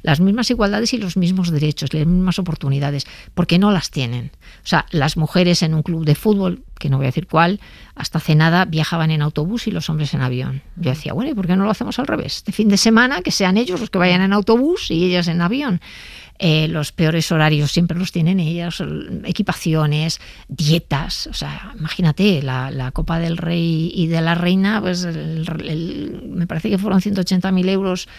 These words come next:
el salario mínimo que cobra un jugador de la Liga Profesional de Fútbol, el mínimo,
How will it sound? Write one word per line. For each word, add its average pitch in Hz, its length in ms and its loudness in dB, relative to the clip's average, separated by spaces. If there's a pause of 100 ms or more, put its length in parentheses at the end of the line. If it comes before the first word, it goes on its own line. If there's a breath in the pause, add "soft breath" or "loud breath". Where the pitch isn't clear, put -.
(260 loud breath)
el 175 100 -2
salario 185 500 4
mínimo 190 460 6
que 180 140 -4
cobra 190 580 0
un 175 380 -2
jugador 175 640 2
de 170 260 0
la 170 160 -2
Liga 175 240 -2
Profesional 170 560 0
de 170 100 0
Fútbol, 320 520 0 (440)
el 139 140 -6
mínimo, 170 480 4